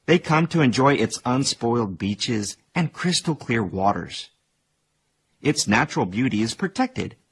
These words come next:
as it lies inside a natural park. Although Palmador is one of the most famous private islands in the world,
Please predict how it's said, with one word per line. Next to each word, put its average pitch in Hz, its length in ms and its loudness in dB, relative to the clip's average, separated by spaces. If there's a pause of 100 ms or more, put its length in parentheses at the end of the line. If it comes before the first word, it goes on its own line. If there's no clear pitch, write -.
(120)
as 113 180 0
it 127 120 0
lies 104 360 0
inside 107 440 0
a 120 60 -2
natural 98 400 -2
park. - 380 -6 (1120)
Although 214 280 6
Palmador 120 720 2
is 113 160 -4
one 151 280 0
of 185 80 0
the 117 80 -2
most 104 340 -2
famous 120 380 0
private 107 440 -2
islands 104 440 0
in - 100 -8
the 90 80 -6
world, 101 480 0